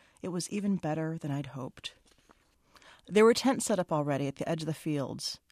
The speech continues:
and people had gathered around a fire pit next to the house. It all looked like a typical picnic, except for the two women who were working at spinning wheels. Spinning wheels, all right! Besides the spinning wheel ladies, there was a group with two sweet-looking older women in pastel sweatshirts,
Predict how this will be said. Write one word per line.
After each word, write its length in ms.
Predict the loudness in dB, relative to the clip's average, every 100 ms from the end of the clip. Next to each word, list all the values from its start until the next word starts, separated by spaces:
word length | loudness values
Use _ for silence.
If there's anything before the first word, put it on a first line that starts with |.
| -4
and 100 | -2
people 240 | 0 0 -2
had 180 | -2
gathered 320 | 0 0 0 -2
around 300 | 0 -2 -2
a 40 |
fire 280 | -4 -4 -4
pit 220 | -4 -4
next 220 | -2 -4
to 100 | -6
the 60 | -4
house. 580 | -2 -2 -2 -6 -10 -12 -20 -20 -6 6
It 80 |
all 180 | 8 8
looked 140 | 6 0
like 160 | -2
a 40 | -2
typical 340 | -4 -2 -4
picnic, 520 | -4 -2 -2 -2 -6
except 300 | -8 -6 -10
for 80 | -10
the 80 | -10
two 240 | -2 0
women 340 | 2 2 4 2
who 140 | 2
were 100 | 0
working 320 | 0 -2 -2
at 120 | -2 -6
spinning 400 | -6 -2 0 -2
wheels. 560 | -4 -8 -8 -6 -8 _ -20 _
Spinning 560 | -6 -6 -2 2 4 4
wheels, 340 | 2 0 0 4
all 160 | 4 4
right! 560 | 0 2 0 -2 -10 _ _ _ _ _ _ _ _ -16 -6
Besides 320 | 2 4 2
the 80 | -2
spinning 340 | 0 2 4
wheel 160 | 4 2
ladies, 440 | 0 -2 -4 -6
there 120 | -2 -2
was 140 | 0
a 40 |
group 220 | -2 -4 -4
with 160 | -6
two 300 | -4 -2 -2
sweet-looking 560 | -4 -6 -6 -6 -4 -2
older 200 | -2 0
women 380 | 0 0 0 -2
in 80 |
pastel 400 | -4 -6 -6 -6
sweatshirts, 720 | -6 -8 -8 -6 -6 -6 -10